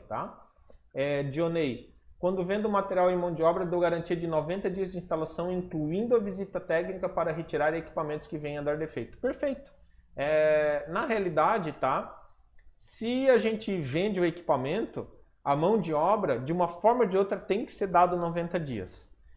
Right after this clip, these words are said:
E a mão de obra, quando a gente fala em, em garantia, é garantia pra retirar e colocar, tá? Se tá dentro dos noventa dias, a, a, o Código de Defesa do Consumidor prevê que você tem que retirar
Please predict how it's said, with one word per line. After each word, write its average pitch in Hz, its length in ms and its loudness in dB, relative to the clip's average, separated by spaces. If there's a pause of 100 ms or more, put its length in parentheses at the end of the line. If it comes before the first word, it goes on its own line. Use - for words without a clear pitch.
(200)
E 135 200 0
a 143 60 4
mão 160 260 0
de 175 120 0
obra, 165 280 6
quando 160 240 -2
a 151 40 0
gente 156 300 -6
fala 139 520 4
em, 139 760 -6
em 131 260 -6
garantia, 156 640 2
é 156 180 2
garantia 185 480 2
pra 165 160 0
retirar 165 720 0
e 202 60 -8
colocar, 196 520 0
tá? 113 380 -8
Se - 180 -10
tá 170 200 2
dentro 180 280 -2
dos 156 140 -4
noventa 143 420 -4
dias, 123 600 -6 (360)
a, 120 920 2
a, 113 200 -4
o - 20 -8
Código 151 340 6
de 156 60 0
Defesa 151 260 -2
do 143 120 -4
Consumidor 139 600 -2
prevê 143 320 -4
que 147 120 -12
você 147 260 -8
tem 143 180 -8
que 160 120 -12
retirar 143 760 -2